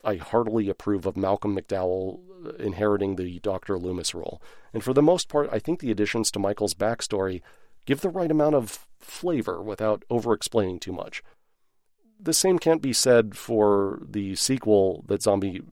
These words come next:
followed up the first movie with, Halloween two in two thousand nine. Uh, it wasn't nearly as good. So it's a remake of the original Halloween two from nineteen eighty-one. For one thing, the plot is an overstuffed mess.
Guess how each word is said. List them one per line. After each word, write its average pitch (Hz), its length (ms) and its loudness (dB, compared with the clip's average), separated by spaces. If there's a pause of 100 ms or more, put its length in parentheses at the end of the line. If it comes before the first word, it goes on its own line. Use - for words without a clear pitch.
(120)
followed 110 320 6
up 104 140 2
the 104 100 -4
first 113 280 0
movie 95 200 2
with, 92 200 -2 (220)
Halloween 113 460 4
two 110 280 0
in 92 120 -2
two 107 140 -2
thousand 92 360 0
nine. 85 380 -6 (600)
Uh, - 220 -16 (140)
it 135 100 0
wasn't 113 300 6
nearly 95 300 2
as 82 120 -6
good. - 240 -8 (220)
So 127 260 4
it's 156 140 2
a 175 60 6
remake 165 520 8
of 113 420 4
the 107 320 -2
original 120 400 6
Halloween 104 380 4
two - 160 -6
from 98 180 -4
nineteen 98 360 -2
eighty-one. 87 500 -6 (320)
For - 160 -8
one 127 160 6
thing, 123 140 0
the 104 100 4
plot 120 300 2
is 95 100 -4
an 104 100 -2
overstuffed 110 600 0
mess. 90 400 -6